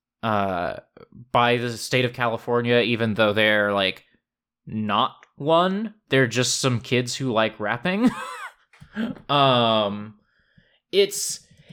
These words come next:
it's been a prolonged battle. In twenty twenty, um,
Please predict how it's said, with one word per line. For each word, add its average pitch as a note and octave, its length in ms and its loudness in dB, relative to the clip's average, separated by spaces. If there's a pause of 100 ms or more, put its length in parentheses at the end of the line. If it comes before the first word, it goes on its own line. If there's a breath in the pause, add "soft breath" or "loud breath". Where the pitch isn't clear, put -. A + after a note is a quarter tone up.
(140 loud breath)
it's A3 180 4
been A3 160 2
a F#3 100 4
prolonged C#3+ 920 2 (400 soft breath)
battle. G#2+ 600 0
In A#2+ 260 0
twenty E3 340 0
twenty, A#2 640 0 (500 soft breath)
um, G2+ 640 0